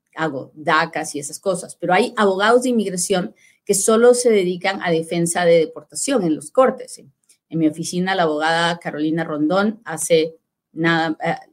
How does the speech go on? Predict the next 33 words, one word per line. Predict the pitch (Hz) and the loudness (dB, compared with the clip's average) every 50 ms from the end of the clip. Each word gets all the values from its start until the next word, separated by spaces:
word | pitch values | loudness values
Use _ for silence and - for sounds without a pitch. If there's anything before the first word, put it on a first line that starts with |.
| _ _ _ | _ _ _
eso | - 170 170 - 185 | -2 -2 -2 0 -2
es | 170 | -4
lo | 180 170 | -4 -2
que | 175 165 | -2 -2
le | 151 | -2
encanta | 147 156 160 151 151 - 180 | -2 -2 -2 -4 -4 -4 -6
hacer, | 175 - 285 294 - - | -4 -2 -2 -2 -2 -2
corte. | - 247 - 208 - - _ _ _ _ _ _ _ _ _ _ _ - | 0 0 0 0 -2 -8 _ _ _ _ _ _ _ _ _ _ _ -2
Y | 262 269 277 277 - | 2 2 2 2 2
hay | 226 226 233 | 2 4 4
abogados | 233 226 196 185 185 185 190 208 202 | 4 4 4 2 0 0 0 0 0
de | 220 220 | 0 2
inmigración | 220 220 214 214 214 214 - - 196 180 180 - - | 2 2 0 0 -2 -4 -4 -4 -4 -4 -4 -6 -8
que | - 185 175 | -8 -8 -6
solo | - - 208 190 180 185 196 202 185 | -4 -2 0 0 2 2 2 2 0
hacen | 160 160 170 - 175 165 170 165 - | 0 -2 -2 -4 -2 -2 -2 -2 -2
negocios, | 180 180 175 165 226 254 254 254 - - - - - - | -2 -2 0 2 2 2 2 0 -4 -12 -16 -18 -18 -14
que | - 170 | -10 -10
solo | 170 - 185 170 175 175 175 | -6 -4 -2 -2 0 0 0
hacen | 165 180 180 - 185 180 170 | 0 0 -2 -4 -4 -4 -6
visas | - 160 - - 180 175 | -6 -6 -10 -10 -10 -10
de | 185 185 | -12 -8
trabajo | - 226 233 220 190 175 175 - 202 - - | -2 0 0 2 0 -2 -4 -8 -12 -12 -12
y | - 170 | -10 -10
visas | 147 147 151 - 170 165 | -10 -10 -8 -8 -6 -4
de | 165 170 | -2 -2
negocios. | 151 143 143 143 143 - - - - - - _ | -2 -2 -4 -8 -12 -12 -16 -18 -18 -20 -16 _
Eso | 160 180 180 170 - 190 | -6 -6 -4 -4 -6 -6
es | 180 | -6
lo | 180 170 170 | -6 -6 -6
que | 165 | -8
usted | 151 - - 147 139 143 | -12 -10 -10 -10 -8 -4
necesita. | 156 160 156 - - - - - 147 - _ _ _ | -4 -6 -6 -6 -10 -10 -10 -10 -10 -12 _ _ _